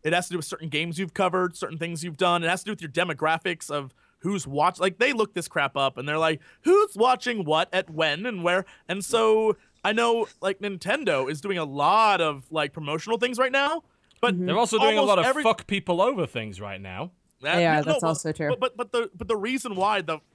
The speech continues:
Speaker 1: fuck people over things happening is 'cause Nintendo is really pushing heavy on finding, uh, women,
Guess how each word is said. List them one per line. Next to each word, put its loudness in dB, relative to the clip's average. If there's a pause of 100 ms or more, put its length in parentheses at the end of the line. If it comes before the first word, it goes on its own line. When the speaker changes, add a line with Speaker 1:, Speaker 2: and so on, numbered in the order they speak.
Speaker 1:
fuck -2
people -2
over 0
things -8
happening -4 (180)
is -6
'cause 2
Nintendo 0 (460)
is 0
really 0
pushing -4
heavy -2
on 2 (340)
finding, 0 (340)
uh, 4 (120)
women, -2